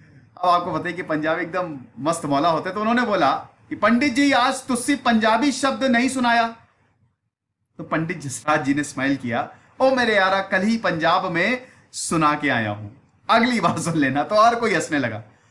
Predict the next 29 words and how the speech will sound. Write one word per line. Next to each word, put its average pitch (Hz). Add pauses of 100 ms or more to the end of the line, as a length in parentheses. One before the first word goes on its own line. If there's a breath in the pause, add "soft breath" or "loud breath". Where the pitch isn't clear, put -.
(200 soft breath)
ऑडियंस 220
से 320
जो 294
इंटरेक्शन 233
होता 190
है 165
ना, 214
कई 240
सिंगर 233
जो 185
है 156
वो 240
थोड़े 202
से 208 (420 soft breath)
खड़ूस 190
टाइप 113
के 104
होते -
हैं, 107
<laughs> -
है 196
ना, 196 (240 loud breath)
वो 202
ज्यादा 220
ऑडियंस 214
से 240
इंटरेक्ट 180
करते 214
नहीं। 120